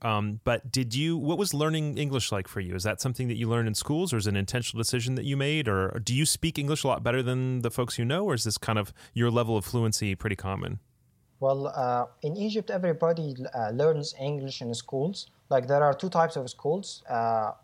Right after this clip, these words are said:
Speaker 2: uh, the, they call it the new system or the experimental system and the old system. The old system is Arabic only. They only learn English, uh, when they are, uh, like, not very young. But the school I, I, I went to,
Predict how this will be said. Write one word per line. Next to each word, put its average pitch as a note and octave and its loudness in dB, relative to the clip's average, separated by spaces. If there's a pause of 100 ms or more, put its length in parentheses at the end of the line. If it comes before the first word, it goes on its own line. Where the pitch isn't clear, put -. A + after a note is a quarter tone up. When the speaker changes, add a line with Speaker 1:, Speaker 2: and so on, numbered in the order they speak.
(220)
Speaker 2:
uh, B2 -6
the, B2 0 (180)
they B2+ -4
call D3+ 0
it C3 -6
the B2+ 4
new C#3+ -2
system D#3 0
or A#2 -4
the B2 0
experimental C#3+ -2
system - -6
and A#2 -6
the B2 -2
old D3 2
system. F#3+ -4
The D#3 -2
old F3 2
system F3 -4
is C3+ -6 (100)
Arabic D3+ -2
only. D3+ -2
They C#3+ 0
only F3 0
learn D#3+ 4
English, D3+ -4 (520)
uh, A2 0
when B2+ -4
they B2+ 4
are, B2 2 (120)
uh, G2+ -2
like, A2 -4 (460)
not D#3 4
very D3 6
young. C3+ 2 (120)
But C#3 0 (200)
the C#3 0
school F#3 -2
I, C3+ 4
I, A#2+ 0
I B2 0
went F3 0
to, C#3 -6